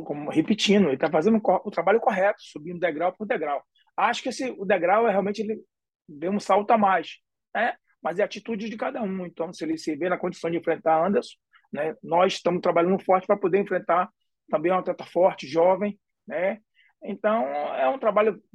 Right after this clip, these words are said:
feito normal, qualquer boxeador, que sube degrau por degrau. E agora sim, ele vai ter realmente na frente um, um especialista na trocação. Nós vimos, nós já vimos o Jake Paul golpeando. É um atleta jovem, forte,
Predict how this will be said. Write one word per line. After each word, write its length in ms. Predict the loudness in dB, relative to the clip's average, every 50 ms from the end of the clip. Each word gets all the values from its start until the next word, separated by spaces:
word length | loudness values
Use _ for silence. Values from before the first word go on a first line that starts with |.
| -4 _
feito 240 | 0 0 0 0 -4
normal, 420 | -6 -6 -2 2 4 4 4 4
qualquer 280 | 0 -4 -6 -4 -4 -2
boxeador, 840 | 0 -2 -2 -2 -4 -6 -6 -4 -2 -2 0 0 0 0 -2 -2
que 100 | -6 -10
sube 240 | -14 -14 -14 -8 -4
degrau 320 | -2 -2 0 0 0 0
por 140 | -2 -4 -6
degrau. 540 | -4 -4 -4 -2 0 0 2 0 0 -4 -8 _ _ _ _ _ _ _ _
E 100 | -6 -6
agora 360 | -4 0 0 2 2 2 0
sim, 360 | -2 -4 -4 -4 -4 -4 -6 -10 -12
ele 180 | -10 -10 -8
vai 160 | -8 -8 -10 -8
ter 220 | _ -8 -8 -6
realmente 500 | -6 -6 -6 -6 -6 -8 -8 -8 -8 -8
na 200 | -4 -4 -4 -4
frente 460 | -4 -4 -4 -4 -4 -4 -4 -4 -4
um, 280 | -2 -2 -2 -2 0 0
um 40 | 2
especialista 680 | 2 2 2 2 2 4 4 4 4 2 2 0 2
na 140 | 2 2 2
trocação. 580 | 4 2 0 0 0 -6 -10 -10 -10 -10 -10 -12 _ _ _ _ _ _ _ _ _
Nós 160 | 2 2 4
vimos, 480 | 4 4 4 6 6 4 4 2 0 -6 _ -20 _ 0
nós 120 | 0 2
já 120 | 4 4 2
vimos 380 | 4 4 4 6 6 4 2
o 40 | 2
Jake 260 | 4 2 2 2 0 -2
Paul 160 | -2 0 2
golpeando. 540 | 4 4 2 2 2 2 2 2 0 0 -4 -12 _ _ _ _ _ _ _ -4
É 60 | -2
um 40 | -2
atleta 360 | 0 2 0 0 2 0 -2
jovem, 540 | 0 2 4 6 6 6 6 4 2 0 -2
forte, 420 | -2 0 2 2 2 2 0 -6